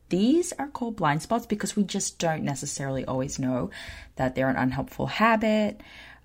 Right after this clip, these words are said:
or that it's something that we're doing, whether it be a subconscious or conscious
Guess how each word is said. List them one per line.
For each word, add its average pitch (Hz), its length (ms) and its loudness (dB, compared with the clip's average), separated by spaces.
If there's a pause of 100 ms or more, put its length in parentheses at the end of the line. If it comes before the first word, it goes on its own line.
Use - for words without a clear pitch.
(140)
or 147 160 2
that 139 200 -2
it's - 120 -8
something 135 360 -2
that 135 160 -4
we're 131 100 -2
doing, 120 580 -6 (360)
whether 127 280 0
it - 140 -4
be 131 140 -2
a 123 80 -4
subconscious 135 800 -6
or 147 200 -2
conscious 139 720 -4